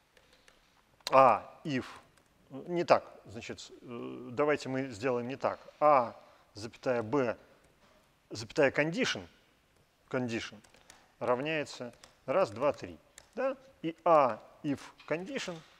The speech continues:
else B. Вот. Э, напоминаю, что это арифметическая операция. Это не оператор, а именно опер-, не арифметическая, но, но именно что операция. Мы можем написать что-нибудь в таком духе.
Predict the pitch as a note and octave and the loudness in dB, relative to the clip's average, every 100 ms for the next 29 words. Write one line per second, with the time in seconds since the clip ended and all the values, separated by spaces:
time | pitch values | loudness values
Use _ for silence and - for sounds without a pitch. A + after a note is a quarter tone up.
0 | _ _ _ _ - _ _ _ F3+ F#3+ | _ _ _ _ -20 _ _ _ -2 -2
1 | - F#2+ G2+ - - _ _ _ _ _ | -2 -4 -4 -6 -20 _ _ _ _ _
2 | _ _ _ _ _ _ _ _ - - | _ _ _ _ _ _ _ _ -20 -8
3 | A2+ G#2+ - - - - E3+ F3+ E3+ F3 | -2 -2 -4 -20 -12 0 2 4 2 4
4 | F3+ A3 D4 B3 - F#3+ A3+ A#3 A3+ F#3 | 2 4 4 2 0 2 6 8 6 0
5 | - D#3+ D3+ F3 G3+ F3+ F#3+ - F3+ F#3 | 2 2 2 -2 -4 -2 -2 4 6 6
6 | E3+ F3 E3+ D#3 - A#2+ C#3 D#3+ D#3+ D3+ | 4 6 6 6 4 -2 0 0 2 2
7 | - D3+ C4 - - D3 F3+ D#3+ C#3 D3 | 2 0 0 2 2 2 0 0 -2 0
8 | E3 F3 E3+ D#3+ - E3 A#3+ - - A2+ | -2 0 2 0 0 -6 -4 -6 -8 -8
9 | B2+ D#3+ D#3+ F#3 G3+ G3+ E3 - C3+ E3 | -6 -4 -2 0 2 2 0 2 2 6
10 | D#3 A#2+ - A2 C3+ C#3+ B2 B2 - D3+ | 6 4 2 -6 0 0 0 -6 -4 0
11 | A#2+ - - - - - - D#3+ C3 B2+ | 0 -2 -20 -20 -20 -16 -4 -2 -2 -4
12 | B2+ - D3 - B2 C#3 C#4+ - | -12 0 2 2 -2 -2 -6 -6